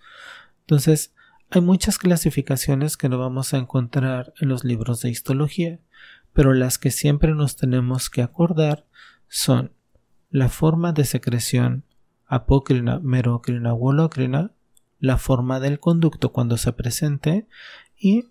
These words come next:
si es una glándula de secreción seroso, con un citoplasma más basófilo,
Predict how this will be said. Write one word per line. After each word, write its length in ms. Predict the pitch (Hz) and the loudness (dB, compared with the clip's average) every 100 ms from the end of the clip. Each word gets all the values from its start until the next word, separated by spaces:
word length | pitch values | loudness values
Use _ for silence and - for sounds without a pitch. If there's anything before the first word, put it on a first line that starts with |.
| - | -10
si 200 | - 131 | -2 -2
es 180 | - | 0
una 240 | 131 123 127 | -2 0 0
glándula 760 | 143 143 135 135 135 135 175 _ | 0 0 2 0 2 0 -2 _
de 120 | 127 | -4
secreción 800 | 117 - - 117 - 123 120 123 _ | -4 -4 -8 -8 -6 -6 -8 -14 _
seroso, 960 | - - - 123 135 185 - 190 226 - _ _ _ _ _ _ _ _ _ _ _ | -14 -10 -4 -2 0 0 0 -2 -2 -4 _ _ _ _ _ _ _ _ _ _ _
con 160 | 127 120 | -6 -4
un 60 | |
citoplasma 680 | 120 - 120 - 123 127 127 | -6 -8 -8 -4 -4 -4 -6
más 240 | 120 120 | -4 -4
basófilo, 680 | - 135 185 - 202 190 233 | -6 -4 -6 -2 -2 -2 -4